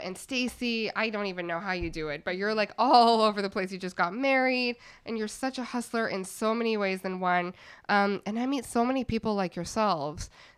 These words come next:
that have really just inspired me. And I realized, you know, just how hard that journey is also in the very beginning, especially when it comes to, to fundraising. And I think a lot of the time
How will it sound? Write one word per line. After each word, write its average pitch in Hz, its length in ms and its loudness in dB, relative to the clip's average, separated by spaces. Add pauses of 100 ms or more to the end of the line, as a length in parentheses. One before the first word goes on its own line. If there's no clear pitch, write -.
that 175 220 2
have 190 200 -4
really 180 320 -2
just 185 180 -6
inspired 175 540 -2
me. 170 440 -4
And 190 180 -4
I 196 40 -2
realized, 247 800 -2 (540)
you 220 120 0
know, 208 400 2
just - 200 -6 (200)
how 277 180 4
hard 254 300 4
that 202 140 0
journey 202 320 -2
is 208 260 -4
also 233 420 -2
in 233 100 -2
the 208 60 -6
very 190 260 -2
beginning, 190 600 -6 (320)
especially 226 500 -2
when 247 140 -2
it 208 80 -4
comes 226 280 -6
to, 196 380 -2
to - 180 -12
fundraising. 190 840 -2
And 208 120 -6
I 202 80 -2
think 214 320 -6
a 208 60 -6
lot 220 300 0
of 285 260 -8
the 233 80 -4
time 190 720 -4